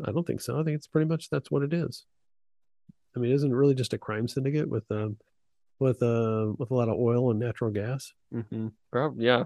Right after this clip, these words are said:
Speaker 2: I mean, it really is. I think it's really dependent on how much power the government has. It's like what you were talking about. If, if the government is willing to cede some power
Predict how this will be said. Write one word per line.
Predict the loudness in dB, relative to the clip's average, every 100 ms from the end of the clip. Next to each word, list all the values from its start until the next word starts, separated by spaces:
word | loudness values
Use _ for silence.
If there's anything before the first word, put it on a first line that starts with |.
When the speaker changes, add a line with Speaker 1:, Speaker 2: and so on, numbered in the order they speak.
| 0
Speaker 2:
I | 2
mean, | 2 0 -4 _ _ _ _ _ _ _
it |
really | 6 6 8
is. | 8 8
I |
think | 6 6
it's | 4 4
really | 2 6 6
dependent | 4 2 4 6
on | 4
how | 6 6
much | 6 2
power | 4 8 8
the | 6
government | 4 4 2 4
has. | 4 4
It's | 4
like | 6
what | 6 4
you |
were | 4
talking | 6 6 4
about. | 2 2 2
If, | 2
if | 0 0
the | 6
government | 8 8 6
is | 6
willing | 6 8 8
to | 4
cede | 0 2 2 2
some | 4 2
power | 6 6 6 4